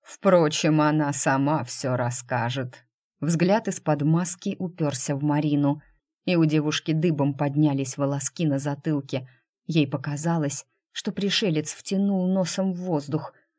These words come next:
"Чувствую, милое создание боится меня. В ее страхе целый букет опьяняющих нот. Хм,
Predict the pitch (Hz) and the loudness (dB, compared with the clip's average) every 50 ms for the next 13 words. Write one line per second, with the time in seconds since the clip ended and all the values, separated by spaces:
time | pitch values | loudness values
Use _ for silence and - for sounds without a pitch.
0 | _ _ _ - - - - - 165 156 139 135 127 - - 147 143 143 139 135 | _ _ _ -8 -8 -6 -2 0 0 0 0 0 -4 -4 -2 0 0 2 2 4
1 | 143 147 151 156 156 151 151 147 135 127 139 139 - - 127 127 131 131 151 139 | 4 6 6 6 8 8 6 6 4 4 0 -2 -2 -2 -2 -2 -4 -4 -2 0
2 | 143 139 160 180 185 180 180 190 190 185 170 165 175 190 190 131 110 78 - - | 0 0 2 0 0 0 0 2 0 0 2 4 4 4 4 2 -2 -4 -6 -6
3 | - - - 135 131 135 139 143 143 143 139 139 135 135 131 147 - _ _ _ | -6 -4 -2 0 2 4 4 4 4 4 4 2 2 0 -2 -4 -8 _ _ _
4 | - - - _ _ _ 196 208 196 156 135 123 127 - - 156 143 131 131 131 | -20 -20 -20 _ _ _ 2 4 4 4 4 2 -2 -6 -4 -2 0 0 -2 -2
5 | - 151 127 - - - 156 147 147 147 147 139 143 151 139 - - 165 160 151 | -6 -6 -6 -4 -2 0 2 2 2 2 0 0 -2 -4 -4 -4 -2 0 0 0
6 | 139 127 - 135 127 156 147 143 143 139 143 135 127 110 107 127 123 - - 113 | 0 0 -4 -4 -2 0 2 2 2 2 2 0 -2 -2 -4 -6 -6 -6 -8 -8
7 | 120 - - 160 143 143 131 123 123 123 - - - _ _ _ - - 202 180 | -10 -4 -2 0 0 0 0 -2 -4 -6 -10 -16 -20 _ _ _ -2 0 2 2
8 | 156 139 131 104 - | 4 2 0 -2 -6